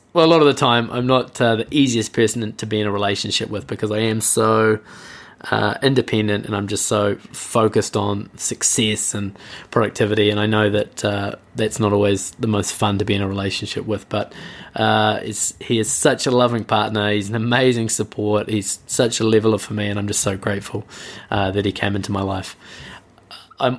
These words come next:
always grateful for my friends. Somehow through life, I've just attracted the most incredible group of friends, and the one thing they all have in common is they just are so much fun,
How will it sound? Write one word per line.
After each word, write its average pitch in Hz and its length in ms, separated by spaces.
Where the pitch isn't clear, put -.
always 156 340
grateful 131 320
for 127 100
my 104 100
friends. 123 640
Somehow 139 800
through 139 180
life, 120 360
I've 117 160
just 117 320
attracted 120 520
the 113 60
most 113 360
incredible 131 680
group 117 240
of 113 100
friends, 110 480
and 117 500
the 120 80
one 156 240
thing 156 160
they 131 120
all 127 180
have 123 200
in 113 80
common 113 340
is 110 180
they 110 120
just 107 260
are 113 100
so 123 640
much 113 300
fun, 101 420